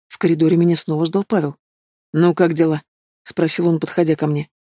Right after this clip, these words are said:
"Значит так", уже не выдержала я. "Если продолжите меня преследовать,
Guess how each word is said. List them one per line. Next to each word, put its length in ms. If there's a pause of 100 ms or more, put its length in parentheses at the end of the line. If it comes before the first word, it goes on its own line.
(180)
"Значит 540
так", 300 (400)
уже 200
не 140
выдержала 460
я. 180 (460)
"Если 320
продолжите 580
меня 220
преследовать, 600